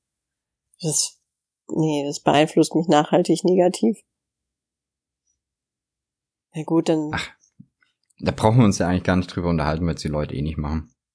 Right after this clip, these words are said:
Speaker 1: Oh, das war jetzt so ein, das war jetzt so ein, ah, bitte fotografier mich nicht, ich bin nicht fotogra-, fotogen Move. So, so, so Fishing for, for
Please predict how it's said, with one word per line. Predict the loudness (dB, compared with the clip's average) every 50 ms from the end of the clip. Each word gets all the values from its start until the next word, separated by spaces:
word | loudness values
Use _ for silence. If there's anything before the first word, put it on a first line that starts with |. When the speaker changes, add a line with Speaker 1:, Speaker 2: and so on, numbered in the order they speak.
| _ _ _ _ -6
Speaker 1:
Oh, | -4 -2 -2
das | -2 0 2 6
war | 6 8
jetzt | 8 6 6 4
so | 4 4 6
ein, | 6 4 0 _ _ _ _ _ _
das | -4 2
war | 4 6
jetzt | 6 4 4
so | 2 2
ein, | 2 2
ah, | 2 4 4 4
bitte | 4 2 -2
fotografier | -4 -6 -4 0 2 2 2 2 2 2
mich | 2 2 2
nicht, | 0 0 0
ich | -2 -2
bin | 2 2 2
nicht | 2 2
fotogra-, | 0 0 0 0 2 2 2 2 0 -2 -10
fotogen | -4 0 0 2 2 2 4 4 4 4 4 2
Move. | 2 0 -2 -4 -6 -14 _ _ _ _ _ _ _ _ _ _ _ _ _ _ _ _ _
So, | -12 -4 2 4 4 4 4 2 0
so, | 0 2 4 4 4 4 2 0 -2 -6 _ _ _ _ _ _ _ _ _ _ _ _ _ _ _ _ _ _ _ _ _ _ _ _ _ _
so | _ -6 -4 -2 -2
Fishing | 0 0 0 2 2 2 2 0
for, | 0 0 2 4 6 6 6 4 4 0 -4
for | -4 -2 0 2 4 4 2 2 0 -4 -6